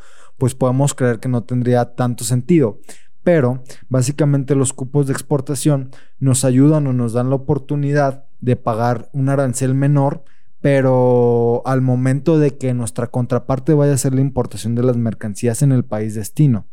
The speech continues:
¿no? Entonces, de alguna manera, eso genera ciertas oportunidades y ciertas ventajas a las empresas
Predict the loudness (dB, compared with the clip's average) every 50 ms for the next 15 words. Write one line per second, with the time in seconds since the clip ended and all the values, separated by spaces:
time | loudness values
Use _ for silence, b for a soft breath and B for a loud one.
0 | -12 -10 -8 -8 -8 -8 -10 B B B B B B 0 0 2 0 -2 0 0
1 | 0 2 2 2 2 2 0 -2 0 0 -2 -2 -2 -2 0 0 0 0 2 2
2 | 2 2 2 -2 -4 b b b b b -4 -2 -2 0 0 0 0 0 0 0
3 | 0 0 0 0 0 0 2 0 2 2 0 -2 0 0 0 0 0 2 2 2
4 | 0 0 -2 -6 -6 -6 -4 -4 -4 -2 -2 -2 0 0 -2 -2 -2 -2 -2 -2
5 | -2 -2 -2 -2 -4 -2 0 2 2 2 2 0 -2 -6 -8 -8 -12